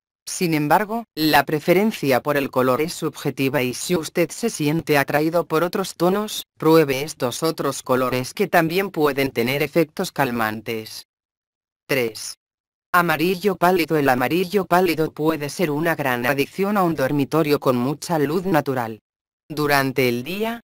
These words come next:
la habitación parecerá luminosa y estimulante,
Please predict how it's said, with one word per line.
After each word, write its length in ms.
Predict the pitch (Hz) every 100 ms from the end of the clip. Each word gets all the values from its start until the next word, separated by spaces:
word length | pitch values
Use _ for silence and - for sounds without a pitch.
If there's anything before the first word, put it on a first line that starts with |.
| -
la 280 | 165 170
habitación 600 | 170 127 139 135 170 170 156
parecerá 520 | 135 123 - 123 151
luminosa 600 | 170 165 160 185 - 165
y 120 | 160
estimulante, 840 | 156 - 135 143 151 180 190 165